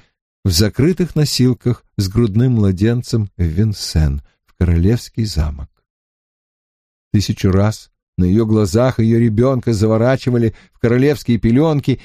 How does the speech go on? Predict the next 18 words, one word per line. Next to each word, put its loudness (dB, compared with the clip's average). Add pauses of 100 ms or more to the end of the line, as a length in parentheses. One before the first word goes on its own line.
(160)
и 2
возвращали 0
ей 2
мертвым. 0 (920)
При 2
воспоминании 0
об -4
этом 0
у 2
нее 2
и 2
сейчас 0
еще -2 (300)
сердце 0
как -4
кинжалом 0
пронзает 0
боль. 0